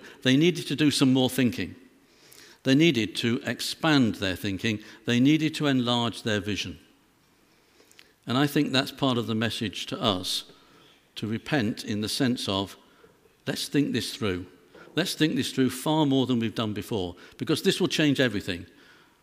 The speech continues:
Not just our mission, our evangelism, our worship, our teaching, and so on. It'll change our lives, it'll change our community.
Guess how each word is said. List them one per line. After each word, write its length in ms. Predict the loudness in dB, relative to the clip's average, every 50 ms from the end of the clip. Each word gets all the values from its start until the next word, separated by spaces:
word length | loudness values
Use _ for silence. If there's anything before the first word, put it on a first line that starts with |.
| _ -2
Not 160 | 0 0 0
just 260 | 2 0 0 0 0 0
our 120 | 0 2
mission, 340 | 2 2 2 0 0 0 0
our 140 | 0 0 0
evangelism, 600 | 0 0 0 0 -2 -2 -6 -6 -4 -4 -4 -2
our 120 | -2 -2
worship, 440 | 0 0 0 0 -2 -4 -6 -6 -6
our 120 | -8 -6
teaching, 360 | -4 -4 -4 -4 -4 -6 -8
and 100 | -6 -6
so 200 | -2 0 2 2
on. 160 | 2 -2 -6 -10 -12 -20 -20 -20 -20 _ -6
It'll 160 | -6 -6 -4
change 280 | 0 2 4 4 6 6
our 120 | 4 2
lives, 380 | 4 2 2 2 2 0 -2 -2
it'll 120 | -6 -6
change 280 | -2 0 2 2 2 2
our 100 | 2 0
community. 680 | 0 0 2 4 4 4 4 2 -2 -4 -8 -8 -10